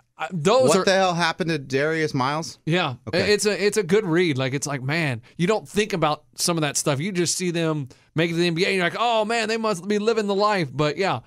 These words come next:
Speaker 1: we'll tweet it out. Sore Loser Show on, uh, Twitter. Uh, have a great day. And we'll put up some of these, uh, questions that we asked on the show from the article about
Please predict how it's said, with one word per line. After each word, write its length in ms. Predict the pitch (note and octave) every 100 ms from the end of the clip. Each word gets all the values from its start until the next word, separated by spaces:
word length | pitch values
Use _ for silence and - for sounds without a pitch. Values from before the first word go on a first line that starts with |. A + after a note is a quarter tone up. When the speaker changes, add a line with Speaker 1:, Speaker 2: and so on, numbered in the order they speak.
| - _ -
Speaker 1:
we'll 240 | G#3 F3+
tweet 240 | D3+ G3
it 60 | F#3+
out. 160 | F#3 D#3+
Sore 220 | G3 G#3+
Loser 260 | G3+ F#3 F3+
Show 200 | G3 F#3+
on, 240 | F3 E3
uh, 300 | - D#3+ D3+
Twitter. 500 | C3 F3 G3 F#3+ F#3 -
Uh, 380 | D3+ D3 C#3+ C3+ -
have 140 | E3
a 60 | F3
great 260 | E3+ F3+
day. 380 | D#3+ F3+ F3+ F3+ - - _ -
And 120 | D#3
we'll 120 | D#3+
put 160 | E3 F#3+
up 100 | F3+
some 140 | F3+ F3
of 60 |
these, 260 | E3 D#3 D3+
uh, 160 | D#3+
questions 520 | C#3+ - F3+ - E3+ D3
that 100 | D3+
we 100 | D#3
asked 260 | D#3+ D#3+
on 100 | D#3+
the 40 | C#3+
show 240 | - E3+
from 120 | D3+ D3
the 180 | C#3+
article 380 | C#3 D#3 D#3 D3+
about 340 | C#3+ C#3+ C#3